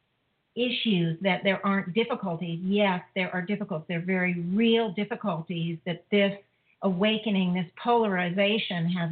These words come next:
brought to us. And it is those difficulties that we need to address.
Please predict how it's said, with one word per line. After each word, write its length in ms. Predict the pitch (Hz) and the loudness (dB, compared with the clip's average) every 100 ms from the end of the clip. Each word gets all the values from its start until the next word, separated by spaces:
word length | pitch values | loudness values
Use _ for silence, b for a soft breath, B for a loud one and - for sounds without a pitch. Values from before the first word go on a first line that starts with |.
| 165 | 0
brought 320 | 190 202 208 - | 2 4 2 -4
to 120 | 185 | -4
us. 140 | 156 160 - B B B | -4 -8 -16 B B B
And 240 | 196 190 180 | 0 0 0
it 40 | |
is 40 | 180 165 | -2 0
those 300 | 220 240 262 262 | 2 2 0 -2
difficulties 640 | 233 208 202 170 180 165 - _ _ _ - | -6 -6 -6 -8 -6 -8 -10 _ _ _ -8
that 220 | 175 185 | -6 -2
we 100 | 196 | 2
need 260 | 196 190 202 | 2 0 -2
to 100 | 185 | -2
address. 400 | 175 170 151 | 0 2 0